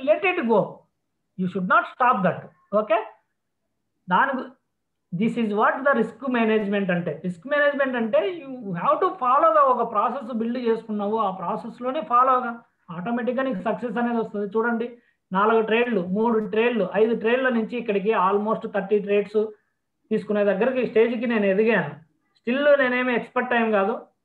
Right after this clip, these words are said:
I am still in the learning. Okay, నేనేమి ఇంట్రాడేలు ఇవన్నీ చెయ్యట్లేదు ఇంకా, ఎందుకంటే అంత నాలెడ్జ్ నాకు లేదు. I am pursuing still. Once ఏదైనా కానీ మీకు చెప్పేది ఏంటంటే,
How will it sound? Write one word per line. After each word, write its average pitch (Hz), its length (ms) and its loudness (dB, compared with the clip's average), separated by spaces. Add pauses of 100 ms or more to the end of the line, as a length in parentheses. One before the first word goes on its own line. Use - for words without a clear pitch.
(340)
I 196 100 2
am 214 80 0 (200)
still 208 260 0
in 220 100 0
the 202 120 4
learning. 202 380 2 (580)
Okay, 190 300 4
నేనేమి 220 320 0
ఇంట్రాడేలు 214 560 2
ఇవన్నీ 220 600 0 (400)
చెయ్యట్లేదు 240 460 2
ఇంకా, 214 240 0
ఎందుకంటే 220 440 -2
అంత 202 200 -2
నాలెడ్జ్ 202 480 0
నాకు 196 240 0
లేదు. 220 300 2 (720)
I 196 80 0
am 214 140 -2
pursuing 269 480 -2 (140)
still. 240 220 -2 (640)
Once 262 320 -2 (1300)
ఏదైనా 262 440 4
కానీ 262 400 -2 (220)
మీకు 233 280 0
చెప్పేది 240 440 2
ఏంటంటే, 247 360 0